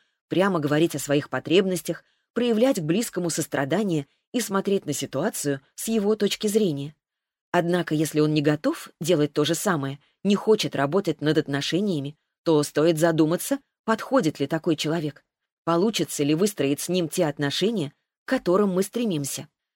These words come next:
Мы не можем заставить других измениться. Это их зона ответственности и их выбор. Людям может быть комфортно и так, но мы можем изменить, равно поменять, людей рядом с собой,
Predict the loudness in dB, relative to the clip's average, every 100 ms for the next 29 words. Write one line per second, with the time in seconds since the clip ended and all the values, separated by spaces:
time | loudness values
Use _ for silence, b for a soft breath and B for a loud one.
0 | _ -2 0 2 2 2 2 0 0 -2
1 | 0 0 0 0 0 0 -2 -2 0 0
2 | -2 -4 -10 -14 _ _ -2 0 0 0
3 | 2 2 2 2 0 -2 -2 -2 -2 -4
4 | -4 -4 -6 -6 _ 0 2 2 2 0
5 | -2 -2 -8 _ _ _ _ -6 -2 2
6 | 2 2 2 0 2 0 0 -2 -2 0
7 | 0 0 -2 0 -2 -2 -8 _ _ _
8 | -2 0 0 -2 0 2 2 2 2 0
9 | -2 0 -2 -2 -4 -6 -8 -2 -2 -2
10 | -6 -6 -4 -2 -4 -6 _ _ -2 2
11 | 2 2 2 0 0 0 0 0 -2 -2
12 | -4 -2 -2 -4